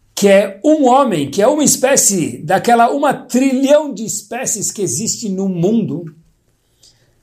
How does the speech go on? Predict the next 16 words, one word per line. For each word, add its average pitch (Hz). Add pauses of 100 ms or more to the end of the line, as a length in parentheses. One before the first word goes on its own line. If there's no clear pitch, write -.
(320)
definiu 165
o 151
homem 165
como 143
um 143
ser 143
falante. 110 (1120)
Este 175
poder, 147 (380)
ser 170 (480)
nenhum 156
fora 143
o 143
ser -
humano 127
tem, 143